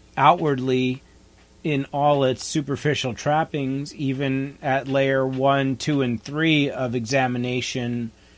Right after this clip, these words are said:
by an outsider, would seem super loosey-goosey, new agey, and hipstery, uh, to a lot of folks, uh, I would say. 'Cause it's like,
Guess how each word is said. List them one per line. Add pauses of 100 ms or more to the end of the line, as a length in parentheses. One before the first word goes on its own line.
(400)
by
an
outsider,
would
seem (100)
super
loosey-goosey,
new
agey,
and
hipstery,
uh,
to
a
lot
of
folks,
uh, (440)
I
would
say.
'Cause
it's
like,